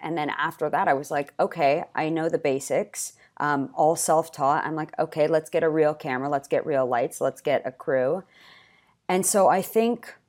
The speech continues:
just do, just doing it, you know?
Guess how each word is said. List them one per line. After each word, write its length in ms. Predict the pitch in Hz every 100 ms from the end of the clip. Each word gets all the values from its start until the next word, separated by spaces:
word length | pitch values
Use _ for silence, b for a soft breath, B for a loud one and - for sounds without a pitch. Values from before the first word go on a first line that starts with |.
| _ _ -
just 540 | - 208 226 - - - _ _ _ _ _ _ _ _
do, 320 | 190 208 - -
just 260 | 208 202
doing 320 | 165 156 285 135
it, 220 | 120 - - - _ _ _ _
you 120 | 160
know? 420 | 143 131 147 185